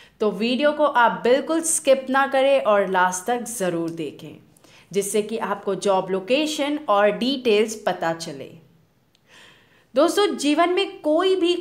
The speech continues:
काम छोटा या बड़ा नहीं होता। छोटी और बड़ी अगर कोई चीज़ होती है तो वो होती है आपकी सोच।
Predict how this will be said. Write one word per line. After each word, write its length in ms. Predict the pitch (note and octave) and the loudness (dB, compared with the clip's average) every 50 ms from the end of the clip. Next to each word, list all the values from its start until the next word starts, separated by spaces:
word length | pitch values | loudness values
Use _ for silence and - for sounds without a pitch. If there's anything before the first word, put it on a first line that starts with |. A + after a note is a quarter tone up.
| - - | 0 0
काम 420 | C4+ B3+ B3 B3+ C#4 D4 D4+ D4+ | 2 4 4 4 4 2 0 -4
छोटा 440 | - - B3+ B3+ B3 A#3+ C4 D4 D4+ | -6 -6 -4 -4 -2 0 2 2 4
या 220 | D#4 D4+ D4+ D4 | 4 4 2 2
बड़ा 340 | A#3+ G#3+ G#3+ G#3 G#3 G#3 G#3+ | 2 2 0 2 0 0 -2
नहीं 320 | A3 G#3 F#3 F3 F#3+ F#3 F#3 | -2 -4 -6 -6 -8 -8 -8
होता। 340 | F3 D#3 - - - - - - - _ _ _ _ _ _ _ _ _ _ _ _ _ _ _ _ _ _ _ _ _ _ _ _ _ _ _ _ _ _ _ - | -10 -12 -12 -14 -16 -18 -18 -20 -20 _ _ _ _ _ _ _ _ _ _ _ _ _ _ _ _ _ _ _ _ _ _ _ _ _ _ _ _ _ _ _ -10
छोटी 680 | - - A#3+ A#3+ B3+ B3 B3 E4 E4+ F4 F4+ F4+ F4+ - | -4 0 2 2 2 2 2 2 2 2 2 0 0 2
और 160 | A#3+ A#3 A#3 A3 | 2 2 2 2
बड़ी 420 | - F#3+ A3 A3+ A3+ C4+ D4 D#4+ | 0 2 2 4 4 2 2 2
अगर 240 | C#4 A#3+ B3+ B3+ B3+ | 2 2 2 0 0
कोई 220 | B3 C4 B3 B3 | 2 0 0 0
चीज़ 400 | - - - A#3+ A#3+ A#3+ A3 A3 | -2 -6 -8 -6 -6 -6 -6 -4
होती 380 | G3+ G#3 A3 G#3+ A3 D4 D4+ D4 | -2 -2 -2 -2 -2 -2 -2 0
है 200 | D4 D4+ D4 C#4+ | 0 0 0 0
तो 160 | D4 D4 C4+ | 0 0 -2
वो 260 | A#3 G#3+ A#3+ C#4 D#4+ | 0 0 2 2 2
होती 420 | C#4+ B3+ B3 G#3+ - - A3 G#3+ G#3 | 2 2 0 -2 -4 -4 -6 -6 -4
है 240 | G#3+ A3 G#3+ A3 - | -2 -2 -2 -2 0
आपकी 400 | G#3 F#3+ - - - - G#3+ G3+ | -2 -2 -2 -4 -8 -8 -8 -6
सोच। 760 | G#3 - - - - E3+ D3+ C#3 C3+ - - - - - | -6 -6 -6 -6 -6 -6 -8 -8 -10 -14 -16 -16 -16 -18